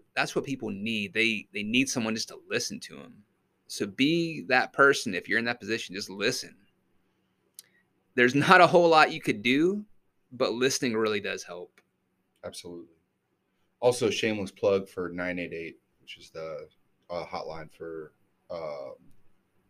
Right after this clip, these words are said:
Speaker 2: suicide and just, um, depression hotline, basically, for veterans. Just nine eight eight now. I didn't even know it changed. So, um, yeah,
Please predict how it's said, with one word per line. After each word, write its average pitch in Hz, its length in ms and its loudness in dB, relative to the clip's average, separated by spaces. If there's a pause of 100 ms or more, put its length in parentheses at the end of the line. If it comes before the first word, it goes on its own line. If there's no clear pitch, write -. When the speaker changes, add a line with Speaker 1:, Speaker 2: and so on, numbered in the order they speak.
(420)
Speaker 2:
suicide 92 720 -2
and 87 240 -4
just, 87 280 -12 (680)
um, 78 500 -2 (160)
depression 104 520 -2
hotline, 123 400 -4
basically, 135 380 -2
for 92 180 -16
veterans. 110 500 -2 (140)
Just 92 200 -14
nine 95 240 0
eight 90 140 -2
eight 87 180 -6
now. - 240 -20
I 82 80 -10
didn't 87 180 -6
even 82 160 -12
know 80 100 -12
it 71 80 -12
changed. - 460 -16 (140)
So, - 280 -18 (560)
um, 101 500 6 (1900)
yeah, 127 300 10